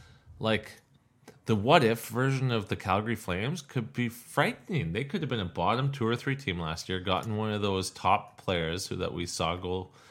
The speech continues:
last year, like, with a bottom four pick, let's say bottom five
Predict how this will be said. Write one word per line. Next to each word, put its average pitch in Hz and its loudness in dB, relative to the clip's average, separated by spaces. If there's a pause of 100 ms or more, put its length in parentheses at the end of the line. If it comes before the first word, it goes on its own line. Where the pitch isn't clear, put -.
(260)
last 90 -2
year, 85 0
like, 90 -4 (240)
with 107 4
a 98 2
bottom 135 6
four 123 4
pick, - -4
let's 143 0
say 175 2
bottom 101 6
five 67 -4